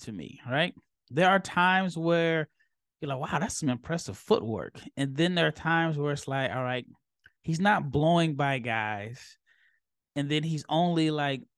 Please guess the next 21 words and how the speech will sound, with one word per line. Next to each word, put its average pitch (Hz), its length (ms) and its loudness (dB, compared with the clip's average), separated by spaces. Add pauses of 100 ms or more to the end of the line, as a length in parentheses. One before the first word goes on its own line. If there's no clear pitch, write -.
(400)
bullying 160 460 2
guys, 120 560 -4
but 123 180 -10
then 165 200 -4
he 165 160 -2
doesn't 156 420 0 (640)
always 151 340 4
get 139 220 0
right 139 380 -2
to - 120 -2
the 139 140 -2
rim. 131 500 -2 (300)
And 131 120 -6
then 143 180 -6
it 147 120 -8
ends 139 240 -6
up 127 160 -4
being, 143 220 -2
like, 135 240 -6
this 123 240 -8
really 143 580 -2